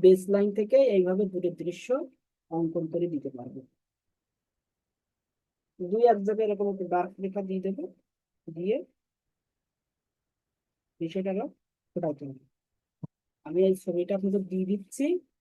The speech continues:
এবং আপনারা এই যদি বুঝতে না পারেন, এই ভিডিও দেখবেন, ভিডিও দেখে দেখে অঙ্কন করবেন। আমরা ক্লাস শেষ করবো, ক্লাস শেষ করার আগে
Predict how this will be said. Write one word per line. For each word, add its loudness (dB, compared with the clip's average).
এবং 4
আপনারা 0
এই 4
যদি -2
বুঝতে -12
না -2
পারেন, -4
এই -4
ভিডিও -2
দেখবেন, -2
ভিডিও -4
দেখে -8
দেখে -2
অঙ্কন -6
করবেন। -4
আমরা -4
ক্লাস -6
শেষ -6
করবো, -4
ক্লাস -6
শেষ -10
করার -4
আগে -4